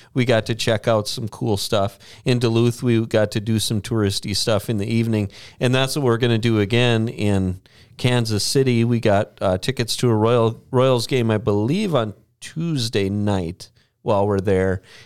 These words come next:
and then, um, C S M and Praying Pelican, who we're serving with in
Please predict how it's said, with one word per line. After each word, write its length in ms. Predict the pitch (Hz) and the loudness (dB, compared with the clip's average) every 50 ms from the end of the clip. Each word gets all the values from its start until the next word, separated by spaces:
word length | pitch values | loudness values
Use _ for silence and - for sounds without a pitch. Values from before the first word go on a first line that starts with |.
| _ - | _ -6
and 220 | - 113 113 113 110 | -2 0 0 2 2
then, 440 | 110 110 113 113 113 110 110 98 98 - _ _ _ _ _ _ _ - | 2 2 2 2 2 0 0 -2 -6 -8 _ _ _ _ _ _ _ -4
um, 240 | 117 110 107 104 107 | -2 -2 -2 -2 -4
C 220 | - - 226 254 | -2 0 0 2
S 180 | 240 180 139 - | 2 2 2 2
M 300 | 170 156 151 151 143 139 | 2 2 2 2 0 -2
and 340 | 147 - - 131 131 123 143 - _ - - | -2 -2 -2 -2 -2 -2 -6 -12 _ -12 -4
Praying 260 | - 143 139 139 127 107 | -2 0 2 2 2 2
Pelican, 480 | - 131 143 139 120 - 117 110 104 | 2 2 2 2 0 0 0 0 2
who 160 | 107 110 117 | 2 2 2
we're 140 | 113 110 104 98 | 2 2 0 0
serving 340 | - - 123 117 110 110 | 0 -2 0 0 2 2
with 200 | 104 101 98 - - | 2 2 0 0 -2
in 280 | 104 95 95 92 - | -2 -2 -2 -4 -6